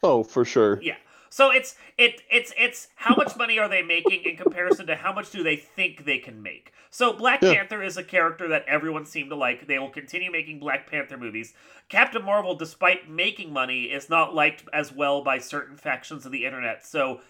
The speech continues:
Speaker 2: they can retire her and find some other hero to fill her place that people might like,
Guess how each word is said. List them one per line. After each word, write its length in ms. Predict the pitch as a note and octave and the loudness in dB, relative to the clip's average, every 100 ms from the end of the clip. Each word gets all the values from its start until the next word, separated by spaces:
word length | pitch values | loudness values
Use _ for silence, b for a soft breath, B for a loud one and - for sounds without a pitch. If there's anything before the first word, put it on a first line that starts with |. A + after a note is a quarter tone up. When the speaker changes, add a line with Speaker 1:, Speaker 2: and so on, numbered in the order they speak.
| b | b
Speaker 2:
they 160 | D#3 G3 | -4 -2
can 180 | G#3+ G#3 | -2 -6
retire 540 | G3+ - A#3+ B3 A#3 | -8 -2 0 2 2
her 320 | - A3 G#3+ | 0 0 2
and 140 | F#3+ E3+ | 0 -2
find 320 | G3 F#3+ F#3 | -2 -2 -6
some 200 | G#3 F#3+ | -12 -4
other 240 | D#3 D3 D3 | -2 -2 -4
hero 400 | - D3+ C3 B2+ | -6 -4 -4 -4
to 100 | B2+ | -8
fill 280 | - B2+ B2 | -6 -6 -6
her 140 | B2 | -10
place 340 | B2 B2 B2 | -8 -8 -8
that 160 | C#3 B2+ | -6 -6
people 260 | D3 D3 C3 | -6 -8 -12
might 400 | C3 C3 D3+ D#3 | -6 -2 -2 -2
like, 360 | C#3 A#2+ A#2+ | -2 -2 -4